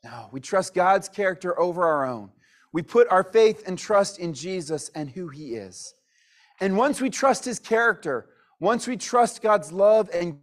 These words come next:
grace that is unshakable, then we can trust his commands.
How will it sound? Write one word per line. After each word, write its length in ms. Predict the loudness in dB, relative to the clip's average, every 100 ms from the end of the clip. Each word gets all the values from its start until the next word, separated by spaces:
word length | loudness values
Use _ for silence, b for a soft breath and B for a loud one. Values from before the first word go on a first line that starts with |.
| -10
grace 440 | -2 0 0 -4
that 100 | -8
is 180 | -6 -4
unshakable, 840 | -4 -2 0 -2 -2 -2 -2 -2 b b b
then 180 | 0 2
we 100 | 0
can 160 | -2
trust 320 | 0 0 0 -2
his 120 | -6
commands. 840 | -4 -2 -2 -2 -4 -6 -16 -20